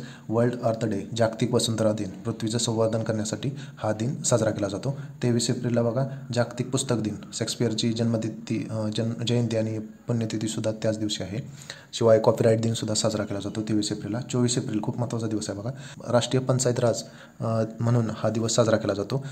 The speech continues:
पंतप्रधान मनमोहन सिंग यांनी दोन हजार दहामध्ये बघा, पहिल्यांदा याची घोषणा केली होती, दहामध्ये याचा पहिल्यांदा साजरा केला.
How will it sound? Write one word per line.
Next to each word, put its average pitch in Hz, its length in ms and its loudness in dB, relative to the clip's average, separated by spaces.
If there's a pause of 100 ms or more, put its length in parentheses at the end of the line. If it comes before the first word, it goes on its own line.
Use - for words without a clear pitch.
(160)
पंतप्रधान 113 460 0
मनमोहन 113 320 0
सिंग 110 220 -2
यांनी 104 140 -2
दोन 107 160 0
हजार 107 180 2
दहामध्ये 107 400 0
बघा, 98 160 -6
पहिल्यांदा 101 400 -4
याची 104 340 -4
घोषणा 104 260 -4
केली 95 160 -8
होती, 92 160 -8
दहामध्ये 104 520 -6
याचा 101 260 -6 (640)
पहिल्यांदा 104 360 2 (180)
साजरा 104 280 0
केला. 101 240 -4